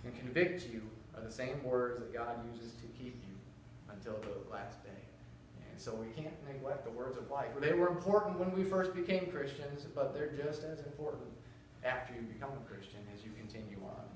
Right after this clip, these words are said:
"Man shall not live by bread alone, but by every word that pr-, proceeds out of the mouth." You have to keep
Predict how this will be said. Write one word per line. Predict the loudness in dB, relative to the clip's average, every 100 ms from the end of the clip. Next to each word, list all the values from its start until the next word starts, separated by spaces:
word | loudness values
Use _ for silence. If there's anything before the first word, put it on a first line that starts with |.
| -12 -6
"Man | 2 2
shall | 4 2
not | 2 6
live | 6
by | 6
bread | 4 2
alone, | 0 -2 -6 -10 -14 -16 -16 -6
but | -2
by | 2 2
every | 2 0 -2 -4
word | -2 -2 -2 -4 -8 -10 -14 -14 -12
that | -10 -8 -10
pr-, | -12 -12 -12
proceeds | -10 -6 -4 -2
out |
of | -4
the | -4
mouth." | -8 -8 -2
You | 6
have | 8 6
to | 2 -2
keep | -2 -2